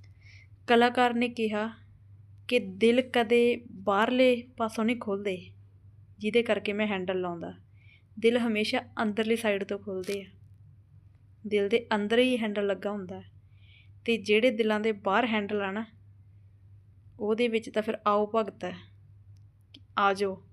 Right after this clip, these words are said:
ਮੇਰਾ ਦਿਲ ਨਹੀਂ ਟਰੱਕ ਹੈ ਤਾਂ," ਹਨਾ? ਤੇ ਜਿਹੜਾ ਇੱਕ ਦਿਲ ਆ ਨਾ, ਜਿਹਦੇ ਅੰਦਰਲੇ ਪਾਸੋਂ ਦਰਵਾਜ਼ਾ ਖੋਲ੍ਹਦਾ, ਉਹਦੇ ਵਿੱਚ ਸਿਰਫ ਇੱਕ ਬੰਦਾ ਹੀ ਰਹਿ ਸਕਦਾ, ਇੱਕ ਬੰਦੇ ਦੀ ਸੀਮਤ ਤੱਕ ਉਹਦੇ ਵਿੱਚ ਜਗ੍ਹਾ ਹੁੰਦੀ ਹੈ।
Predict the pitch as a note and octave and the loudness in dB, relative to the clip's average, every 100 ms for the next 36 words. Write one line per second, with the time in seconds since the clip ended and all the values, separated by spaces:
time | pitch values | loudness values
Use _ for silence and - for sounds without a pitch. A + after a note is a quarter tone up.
0 | - - - - - G3+ G3+ A3 G3 G3 | -20 -20 -20 -20 -12 -6 -2 0 2 2
1 | A3 A3 A#3+ A#3 G#3 - G#3+ G3 F#3+ F#3+ | 2 2 2 2 2 0 -2 -2 -6 -10
2 | - - - - - - - - - - | -18 -20 -20 -20 -20 -20 -20 -20 -20 -20
3 | - - - _ G#3+ G3+ B3+ - - - | -20 -20 -20 _ -8 -4 -6 -8 -20 -20
4 | - - - - - G#3+ A3+ A#3+ - - | -20 -20 -20 -20 -6 0 2 2 0 -2
5 | A3 - A3+ A#3+ A#3 A3 B3+ B3+ - G#3+ | -2 0 2 4 4 2 0 -4 -4 -2
6 | A3+ A#3+ - A3 G#3+ A#3+ B3+ B3+ A3 A3 | 0 -2 -4 0 0 2 2 2 0 -2
7 | G#3+ G3+ G3 G3+ G3+ G#3 G3+ - A3 A3+ | 0 0 0 -2 -2 -6 -6 -4 -2 0
8 | A3+ A3 A3 B3+ B3+ - A#3 A#3 A#3 A3 | -2 -4 -4 -6 -6 -8 -8 -6 -4 -2
9 | G#3+ G#3+ G#3+ A#3 A3 G3+ G#3 F#3 F3+ G3 | 0 0 0 0 0 -2 -4 -8 -10 -12
10 | - - B3+ C4 C#4 A#3 G#3+ G#3 G#3+ G#3+ | -16 -8 -6 -4 -2 0 0 0 0 -2
11 | G#3+ G#3+ G3+ G3+ G3+ G3+ - G3+ G#3+ G#3 | -4 -4 -4 -6 -8 -10 -8 -4 -4 -4
12 | F#3+ G3 G3 G#3 G3 F#3+ F#3+ | -6 -8 -8 -8 -10 -10 -12